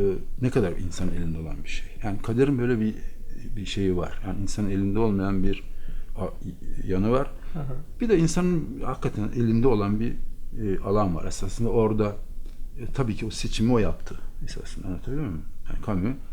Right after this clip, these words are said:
Speaker 1: "Tamam." dedi, "Ya boş ver uçağı." dedi, "Biz beraber gidelim." dedi. Onun genç, e, yayıncısı vardı, Gallimard. Şu anda işte Fransa'nın en büyük yayın evlerinden birisidir. E, orada o seçimi yaptı ama sonucun böyle olacağını hesaplayarak yapmadı.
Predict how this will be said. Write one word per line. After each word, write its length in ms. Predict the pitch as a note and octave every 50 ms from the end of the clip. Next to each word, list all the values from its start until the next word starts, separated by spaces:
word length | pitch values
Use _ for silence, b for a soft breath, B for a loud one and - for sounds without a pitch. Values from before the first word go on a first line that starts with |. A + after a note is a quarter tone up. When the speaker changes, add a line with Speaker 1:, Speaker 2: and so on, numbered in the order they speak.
| - -
Speaker 1:
"Tamam." 240 | C#3 A2+ - - - -
dedi, 80 | - B2+
"Ya 120 | F#2+ F2+
boş 220 | G2 F#2 - - -
ver 60 | D#2
uçağı." 340 | E2 - - E2+ E2+ E2 D#2+
dedi, 160 | E2 E2+ G#2 G2+
"Biz 160 | - E2 - -
beraber 320 | F2+ E2+ D#2+ D#2+ F2+ F2+
gidelim." 400 | F#2 F2 E2+ F2 F2+ E2+ E2 E2
dedi. 180 | E2 E2 - E2 E2
Onun 120 | E2+ E2 E2+
genç, 320 | E2+ E2+ E2 - - -
e, 200 | - - E2 - - - - - - - - F2 - F2
yayıncısı 380 | E2 E2 E2 D#2+ - - E2 D#2+
vardı, 120 | - - E2
Gallimard. 360 | F2+ F2 E2 E2 D#2+ - -
Şu 320 | - - - - - E2+ E2+
anda 160 | E2 E2 E2 - - - -
işte 180 | - - - - -
Fransa'nın 400 | - F2 E2+ - - F2 E2+ F2
en 140 | E2+ E2 E2
büyük 160 | D#2+ - -
yayın 140 | E2 D#2+ E2 D#2+ D#2
evlerinden 300 | D#2+ D#2+ E2 F#2+ G2+ G2
birisidir. 360 | C#3 C#3 - - - - - - B B B B B B B B B B B B B B B B - -
E, 60 | - - - - - - - - -
orada 280 | - F#3+ G3 F3 F#3 G3
o 60 | F#3+
seçimi 380 | F3+ - E3+ - - F3 F3 F3
yaptı 360 | F3 E3 E3+ - - A#3 A#3+
ama 200 | G#3 A2+ F#2+ E2+ - - - - - - - - - - - - -
sonucun 520 | - - D#3+ E3 F3 F3 E3 F3+ F3 D#3
böyle 180 | D#3 D#3+ D#3 D#3
olacağını 460 | D3 C3+ B2 C#3 C#3+ D3+ D#3 D#3 E3+ - - - - - - - -
hesaplayarak 580 | A2 A2+ - B2 A#2 - B2+ B2+ A#2 A#2 A2+ -
yapmadı. 320 | B2+ G#2+ - - - -